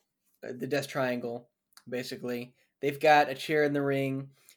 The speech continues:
and Pac hits two D D T, or I'm sorry, Kingston hits two D D Ts on Pac on the chair. I mean, it was just brutal to watch.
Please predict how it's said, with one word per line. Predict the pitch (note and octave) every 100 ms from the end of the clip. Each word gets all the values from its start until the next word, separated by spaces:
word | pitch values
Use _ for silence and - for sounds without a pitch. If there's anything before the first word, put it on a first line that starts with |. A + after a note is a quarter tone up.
| _ C#3+
and | C3+ C3+ C3+
Pac | - E3 F#3+
hits | - F3+ E3 - - -
two | - G#3+ A#3 A3+ A3 G#3+ - -
D | C#3+ F#3+
D | G3+ G3
T, | - G3 F3 C#3
or | B2
I'm | B2
sorry, | C3 B2+ C3 -
Kingston | A3 G#3+ F#3
hits | E3 -
two | - G#3+
D | G3+ G3+
D | F#3+ - - _
Ts | - F#3+ E3+ -
on | D3 E3 C#3+
Pac | E3+ E3 D3 - - _ _ _ _ -
on | E3+ G3+
the | F#3+
chair. | - F#3+ D3+ B2+ C#3+ - _ _ _ _ _ _ -
I |
mean, | D#3 D3+
it | F#3+
was | F3 C#3 - - _ _ _ _ D#3
just | E3 C#3
brutal | D3+ D#3+ D3+ C3
to |
watch. | B2 A#2+ A2 - -